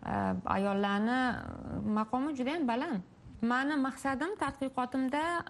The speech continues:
a, o'sha eng ko'p ta'sir ko'rsatadigan omilni topish. Iqtisodiy analiz qildim, a, ijtimoiy analiz qildim, narrativlarni ichiga ham kirdim, a, chuqurroq o'rgandim, o'sha, a, mentalitet deysizmi? A,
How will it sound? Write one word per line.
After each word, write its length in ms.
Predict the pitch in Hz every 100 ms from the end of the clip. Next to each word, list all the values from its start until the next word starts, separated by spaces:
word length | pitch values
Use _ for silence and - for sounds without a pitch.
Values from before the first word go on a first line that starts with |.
| -
a, 440 | 226 226 226 226 226
o'sha 300 | - 269 262 - - -
eng 380 | 269 285 285 277 -
ko'p 240 | 277 233 -
ta'sir 320 | 247 220 247 240
ko'rsatadigan 640 | 226 220 226 208 269 277 -
omilni 420 | 220 214 208 214
topish. 460 | 202 185 - - -
Iqtisodiy 360 | - 247 220
analiz 420 | 214 214 214 220 -
qildim, 460 | 233 226 226 226 240 -
a, 240 | 208 202
ijtimoiy 540 | 202 - 220 220 214 214
analiz 400 | 208 208 214 -
qildim, 560 | - 208 196 208 202 202 - - - -
narrativlarni 840 | 208 220 226 233 254 254 233 226 214
ichiga 280 | - 196 208
ham 220 | 202 202 196
kirdim, 560 | 220 208 202 208 208 214 -
a, 160 | - 208 202 196 196 196
chuqurroq 560 | 185 - 220 214 214 208
o'rgandim, 600 | 202 208 202 202 202 202
o'sha, 240 | 190 - 185
a, 420 | 180 - - 65
mentalitet 760 | 180 196 220 220 214 196 196 180
deysizmi? 480 | 190 214 214 254 - - - - -
A, 160 | -